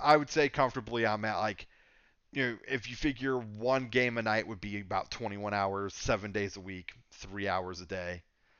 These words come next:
That's where I'm getting that math from. I, I would say I'm comfortable in, like, the, the fifteen to twenty range, fifteen to twenty-one range. So five to seven games a week, probably. So I, I watch a decent amount of baseball is what I'm saying.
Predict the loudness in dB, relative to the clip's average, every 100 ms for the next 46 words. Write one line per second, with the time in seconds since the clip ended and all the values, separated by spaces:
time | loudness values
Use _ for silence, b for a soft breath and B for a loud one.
0 | _ _ -8 -6 -6 -6 -4 -2 -2 -6
1 | -6 -8 -4 -4 -4 -6 -6 -10 -18 b
2 | b b b b b 4 4 4 4 6
3 | 6 6 6 6 2 -2 -2 -2 -4 -4
4 | -2 -4 -4 -6 -6 -4 -2 -4 -6 -4
5 | -4 -4 -4 -4 -4 -6 -4 -6 -8 -12
6 | -10 -8 -8 -8 -10 -10 -10 -10 -12 -8
7 | -8 -8 -10 -10 -10 -12 -10 -10 -12 -12
8 | -12 -8 -8 -10 B B 2 4 6 4
9 | 0 -2 -2 -4 -10 -12 -14 -18 -12 -10
10 | -10 -14 -20 -20 b b b b b -2
11 | 2 4 6 4 4 4 8 10 8 6
12 | -4 -4 0 0 0 -6 -6 -8 -10 -12
13 | -12 -12